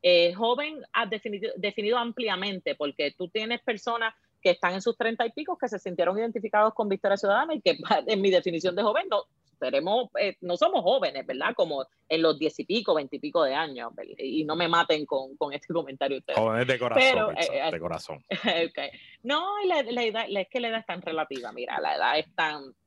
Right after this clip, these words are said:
Speaker 1: es un número, más nada, pero bueno, eh, eh, pero, ah, lo, podemos filosofar sobre la definición de juventud algún día. Este, así que, este, Victoria Ciudadana fue una expresión eh, de un tiempo particular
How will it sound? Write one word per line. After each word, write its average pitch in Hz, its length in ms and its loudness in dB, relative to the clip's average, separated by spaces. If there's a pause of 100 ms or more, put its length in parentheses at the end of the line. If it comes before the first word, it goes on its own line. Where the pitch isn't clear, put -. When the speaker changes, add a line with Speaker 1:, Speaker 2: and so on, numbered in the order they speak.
(160)
Speaker 1:
es 170 100 0
un 165 180 -6
número, 135 400 -4
más 139 200 -6
nada, 135 180 -6
pero 147 300 4
bueno, 113 260 -2 (460)
eh, 135 420 4 (560)
eh, 151 300 0
pero, 143 320 2
ah, 160 100 4
lo, 165 160 0
podemos 180 380 2
filosofar 202 480 0
sobre 175 260 0
la 160 120 2
definición 151 440 -6
de 147 60 -6
juventud 151 320 -10
algún 135 240 -12
día. 120 180 -12 (400)
Este, 196 880 2 (420)
así 254 300 -4
que, 220 300 0 (680)
este, 233 400 -4
Victoria 233 340 -4
Ciudadana 302 380 -6
fue 262 140 -4
una 254 140 -4
expresión 156 920 -8 (500)
eh, 175 260 2
de 208 140 2
un 214 280 -2
tiempo 262 640 -2 (320)
particular 254 840 -4